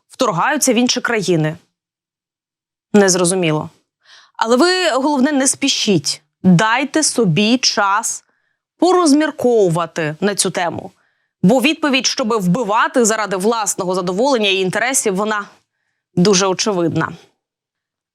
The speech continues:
Згадав Дональд Трамп під час прес-конференції і Еммануеля Макрона, який не тільки провів феноменальну роботу з відновлення собору у Парижі, а й організував зустрічі з Зеленським, з якої Трамп зрозумів, що Україна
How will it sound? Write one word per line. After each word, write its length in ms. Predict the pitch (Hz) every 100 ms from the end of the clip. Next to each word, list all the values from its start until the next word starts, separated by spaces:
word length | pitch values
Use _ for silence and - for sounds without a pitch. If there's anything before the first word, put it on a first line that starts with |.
| -
Згадав 560 | 220 226 349 381 294 -
Дональд 360 | 214 294 269 240
Трамп 340 | 311 330 349 269
під 100 | 240
час 200 | 285 262
прес-конференції 1080 | 269 240 262 220 262 320 320 302 285 -
і 160 | 277 -
Еммануеля 380 | 254 254 262 254
Макрона, 460 | 247 - 277 220
який 220 | 202 214
не 140 | 226 240
тільки 360 | - 247 175
провів 360 | 202 214 202 208
феноменальну 760 | - 269 269 269 262 214 196 196
роботу 360 | 185 214 202
з 80 | 185
відновлення 460 | 196 220 196 202 196
собору 420 | 226 190 214 190
у 40 |
Парижі, 420 | 175 214 349 330
а 80 | 247
й 40 | 196
організував 720 | 208 208 214 208 214 277 269
зустрічі 640 | 202 190 240 - 214 - 208
з 40 |
Зеленським, 760 | 185 214 202 175 170 - 123 175
з 40 |
якої 440 | 208 - 226 190 180
Трамп 540 | - 226 247 311 302
зрозумів, 540 | 202 202 180 190 262
що 220 | 247 247 -
Україна 640 | 262 - 254 190 190 156